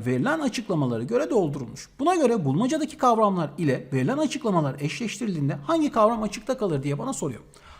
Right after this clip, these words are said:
Ham petrolden elde edilen motorlu araç yakıtıdır diyor. Benzin olabilir, L P G olabilir, fuel oil diyebilir buna ya da mazot diyebilir, motorin diyebilir.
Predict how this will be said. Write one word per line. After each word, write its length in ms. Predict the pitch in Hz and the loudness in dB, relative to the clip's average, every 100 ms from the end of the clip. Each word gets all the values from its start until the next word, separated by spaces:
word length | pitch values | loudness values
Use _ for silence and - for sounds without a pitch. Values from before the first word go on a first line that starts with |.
| - - | -20 2
Ham 300 | 269 339 285 | 6 6 4
petrolden 680 | 285 - 214 160 139 - 139 | 0 2 2 2 0 -2 0
elde 280 | 143 - | 0 0
edilen 460 | 285 233 247 285 - | -4 -2 -2 -2 -6
motorlu 580 | 147 156 196 247 269 285 - | -2 -2 -2 -2 0 -2 0
araç 400 | 196 226 - 170 | -2 -2 -4 -6
yakıtıdır 580 | 139 - - - - | -6 -8 -12 -16 -14
diyor. 220 | - 107 - - - - - | -6 -4 -6 -12 -20 -10 -2
Benzin 300 | 247 269 285 | 0 0 0
olabilir, 420 | 262 240 226 226 - | 0 0 -2 -6 -4
L 240 | 139 160 | -4 -2
P 140 | 175 220 | 0 0
G 140 | 226 | 0
olabilir, 560 | 240 226 214 220 226 - - | 0 0 -2 -2 -4 -8 -20
fuel 300 | - 151 233 | -4 -2 0
oil 200 | 247 240 | -2 -2
diyebilir 460 | 233 240 226 240 226 | -2 -4 -4 -6 -4
buna 400 | 233 233 233 - 127 | -2 -2 -4 -10 -4
ya 180 | 170 214 | -4 -2
da 320 | 240 247 - - _ _ _ | -4 -6 -16 -20 _ _ _
mazot 460 | 143 151 214 247 - | 0 2 2 -2 -2
diyebilir, 320 | 185 143 147 | -2 0 -2
motorin 500 | 143 120 - 175 247 | -2 -4 -4 -2 -2
diyebilir. 500 | 220 190 151 202 208 | -2 -2 -2 -4 -6